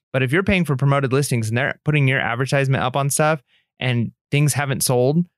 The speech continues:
they're gonna pick the person whose stuff is selling. So it might be worthwhile to adjust my store numbers by, I don't know whether it's completely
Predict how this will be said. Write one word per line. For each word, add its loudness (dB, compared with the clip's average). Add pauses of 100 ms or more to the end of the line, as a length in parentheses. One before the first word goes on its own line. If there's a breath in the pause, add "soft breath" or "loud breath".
(140)
they're 0
gonna 2
pick -2
the -2
person 0
whose 0
stuff -2
is -6
selling. -4
So 0 (300 soft breath)
it 0
might 0
be 0
worthwhile 2
to -2
adjust -2
my 0
store 0
numbers 0
by, -4 (480 soft breath)
I -4
don't 0
know 2
whether 2
it's -2 (540)
completely 2